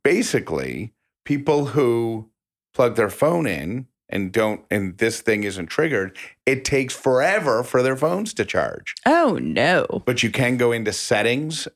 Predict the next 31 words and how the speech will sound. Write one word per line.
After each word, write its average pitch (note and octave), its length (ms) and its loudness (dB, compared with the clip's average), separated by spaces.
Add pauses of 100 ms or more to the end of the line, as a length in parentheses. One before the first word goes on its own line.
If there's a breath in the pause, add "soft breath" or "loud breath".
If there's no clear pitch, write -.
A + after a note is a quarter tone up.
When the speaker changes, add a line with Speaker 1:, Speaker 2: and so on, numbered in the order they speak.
Speaker 1:
and F#2 320 0
then G2+ 420 0
go F#2+ 320 2
to F2+ 800 -4
battery, G#2 560 -2 (380)
and G2 100 0
you F#2+ 80 0
can F2+ 160 -6
turn G#2 460 -2
off F#2 400 0 (420 loud breath)
the - 80 0
clean F#2+ 420 -4
energy E2 360 -4
charging. - 580 -6 (220 loud breath)
People A#2 220 0
Speaker 2:
But - 100 6
Speaker 1:
who E4 60 4
Speaker 2:
don't - 20 2
Speaker 1:
are G4 60 4
Speaker 2:
you C5 60 4
think B4 160 4
that - 60 4
would C#4 80 2
be D4 80 4
good G3+ 200 2
for F#3+ 100 2
you, D3 180 2
though? G#3 280 2 (420)
Speaker 1:
For F#2+ 160 0
me? G2+ 340 -2
Why? G#2 500 -4